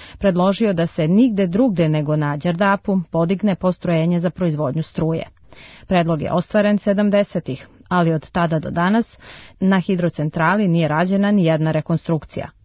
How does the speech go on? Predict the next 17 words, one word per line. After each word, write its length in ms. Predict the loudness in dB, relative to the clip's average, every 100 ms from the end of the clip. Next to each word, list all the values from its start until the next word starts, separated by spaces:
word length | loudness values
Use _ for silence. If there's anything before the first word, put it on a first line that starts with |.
| -20 -20 -10
zbog 180 | -4 -2
čega 260 | 0 0 0
je 100 | -2
država 480 | -4 0 2 2 2
rešila 520 | 0 -2 -2 0 0
da 120 | 2
uloži 300 | 2 0 0
jedanaest 500 | 0 2 2 2 0
miliona 540 | 0 2 2 2 0 0
evra 180 | 2
u 60 | 2
novu 280 | 4 4 2
brodsku 460 | 0 0 -2 -10
prevodnicu 720 | -6 -2 0 0 0 -2 -2 -4
i 60 |
komandni 480 | -2 -2 0 0 -4 -2
toranj, 380 | 0 2 2